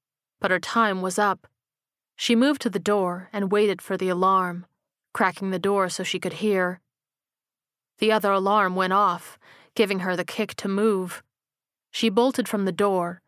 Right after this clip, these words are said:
and got across the street before the horde got to their next diversion. She ducked behind a car for cover, slamming back against it.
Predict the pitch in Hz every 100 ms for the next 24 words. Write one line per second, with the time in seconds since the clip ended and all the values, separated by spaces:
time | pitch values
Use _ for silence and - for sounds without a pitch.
0 | _ _ - 202 202 202 196 202 190 -
1 | 185 - 226 185 180 190 202 185 175 214
2 | 208 180 202 196 - - 180 185 190 -
3 | 185 175 202 196 196 185 - _ _ _
4 | _ _ _ _ - - 220 220 220 -
5 | 208 196 196 185 - 220 214 185 165 -
6 | 220 190 175 - _ _ _ - 214 196
7 | 190 185 185 180 185 196 190 - 190